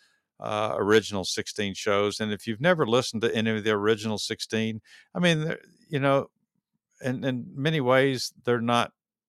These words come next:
<laughs> as advanced as what we've done the last year and a half, but, uh,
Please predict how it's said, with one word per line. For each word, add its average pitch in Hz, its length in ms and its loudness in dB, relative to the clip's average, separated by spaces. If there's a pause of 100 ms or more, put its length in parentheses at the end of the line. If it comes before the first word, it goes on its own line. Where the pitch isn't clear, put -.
(680)
<laughs> - 200 -16
as 117 180 -4
advanced 107 640 2
as 98 340 -4
what 117 180 0
we've 110 260 0
done 113 240 0
the 104 140 -8
last 110 340 0
year 120 120 0
and 107 80 -2
a 95 60 -4
half, 117 320 -2 (640)
but, 107 400 2
uh, 101 540 0